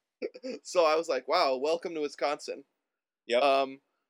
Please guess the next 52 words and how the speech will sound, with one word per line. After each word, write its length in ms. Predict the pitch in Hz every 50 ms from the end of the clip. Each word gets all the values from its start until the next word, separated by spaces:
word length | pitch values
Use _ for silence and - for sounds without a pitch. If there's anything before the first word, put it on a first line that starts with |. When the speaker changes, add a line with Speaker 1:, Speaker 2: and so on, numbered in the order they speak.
| _ _ _ _ _ -
Speaker 1:
and 100 | 147 143
she 80 | - 165
was, 100 | 147 131
like, 120 | 143 135
smiling 460 | - - - 147 139 127 123 131 135 131
at 100 | 85 127
me 100 | 131 131
and 80 | 131 -
probably 280 | - 147 131 127 131
thinking, 360 | 131 - 131 - 123 123 120 -
"What 160 | - 339 381 233
a 60 | 165
nice 460 | 151 147 147 156 170 165 160 - -
young 240 | 127 135 135 135 131
lad." 500 | 127 - - 95 98 - - 120 127 - - - _ _ _ _ _ _ _ _ -
Speaker 2:
<laughs> 120 | 156 -
Yeah, 540 | 220 202 - - 220 214 202 - 208 208 190 190 - 190 175 160 156
exactly. 760 | 143 139 131 127 240 226 - - - - 127 123 120 - -
Speaker 1:
<laughs> 40 | - _ _ - 311 - _ _ - - - _ _ _ _ _ - 349 302 190 427 - _ _ -
Speaker 2:
She 140 | - 151 151
probably 200 | 165 165 165 165
Speaker 1:
It 40 | 170
Speaker 2:
had 80 | 160
a 40 | 147
Speaker 1:
was 80 | 160 160
Speaker 2:
plate 140 | 156 156 147
Speaker 1:
this 80 | 143
Speaker 2:
of 60 | - -
cookies 360 | 160 151 151 147 135 123 123
on 140 | 123 117 117
her, 80 | 113 110
too. 340 | - - 127 120 117 123 123 - - _
Speaker 1:
<laughs> 200 | - - 214 196
Right. 220 | 202 170 151 120 - -
It 220 | 262 330 269 165
was 100 | - 156
this 140 | 160 160 -
huge 440 | - - 185 190 196 190 185 - -
S 180 | - 170 175 -
U 100 | 156 147
V 140 | 131 139 139 139
and 80 | 135
a 40 | 131
tiny 360 | - - - 160 151 147 139
lady 260 | 131 135 135 131 131
inside, 340 | 127 131 - 143 131 127 123
like, 180 | 139 135 - - _ _ _
"Go 180 | - 269 247 220
on, 240 | 196 170 151 143 143
Sonny." 420 | - - 170 160 160 160 175 180 _ _ _ _ _ _ _ _ _ _ _ _ 139
Speaker 2:
Right. 240 | 143 135 131 117 - - _ _
<laughs> 140 | - - _